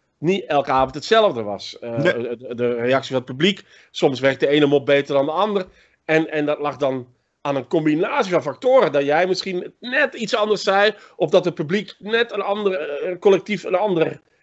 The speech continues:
Speaker 1: ding leuk vond.
Speaker 2: Ja,
Speaker 1: En
Speaker 2: het, het is, ehm,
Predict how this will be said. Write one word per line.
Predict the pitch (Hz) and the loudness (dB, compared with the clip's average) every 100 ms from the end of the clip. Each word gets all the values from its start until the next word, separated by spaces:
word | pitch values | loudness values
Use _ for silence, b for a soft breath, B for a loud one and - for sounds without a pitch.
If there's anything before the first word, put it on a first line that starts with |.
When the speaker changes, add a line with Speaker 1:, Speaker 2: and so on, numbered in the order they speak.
| - | -16
Speaker 1:
ding | 113 156 196 | 0 2 4
leuk | 170 185 180 | 4 4 2
vond. | 185 202 208 - _ _ _ - | -4 -4 -6 -16 _ _ _ -6
Speaker 2:
Ja, | 107 147 185 | 0 4 4
Speaker 1:
En | |
Speaker 2:
het, | 208 - - - | 4 -2 -6 -18
het | - 110 123 | -12 -4 0
is, | 110 - | 0 2
ehm, | 113 104 104 101 98 95 | 4 4 6 4 2 0